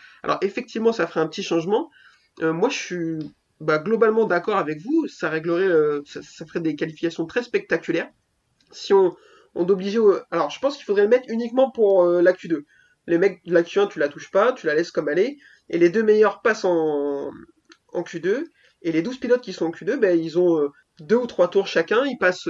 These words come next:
ils partent, euh, dans le, le sens, euh, inverse du, des meilleurs temps qu'ils ont réussi à faire sur les trois premières séances d'essais libres. Et ils ont trois tours pour claquer un, une pendule, quoi. Je pense que c'est beaucoup plus spectaculaire. Les mecs auraient quasiment pas le droit à l'erreur.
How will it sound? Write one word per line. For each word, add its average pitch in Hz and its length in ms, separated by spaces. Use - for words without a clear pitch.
ils 170 140
partent, 185 300
euh, 151 260
dans 180 160
le, 151 300
le 151 100
sens, - 520
euh, - 220
inverse 170 360
du, 151 220
des 160 140
meilleurs 165 220
temps 185 120
qu'ils 151 140
ont 143 40
réussi 151 180
à 165 60
faire 165 140
sur - 120
les 147 240
trois - 160
premières 165 280
séances 160 200
d'essais 151 220
libres. 254 180
Et 180 100
ils 190 100
ont 196 40
trois 180 220
tours 269 160
pour 175 160
claquer 170 300
un, 151 560
une 165 160
pendule, 240 280
quoi. - 160
Je - 100
pense 247 160
que 214 60
c'est 196 140
beaucoup 214 260
plus 220 100
spectaculaire. 208 540
Les 240 80
mecs 202 200
auraient 170 240
quasiment 226 380
pas 185 100
le 185 60
droit 175 180
à 170 60
l'erreur. 185 400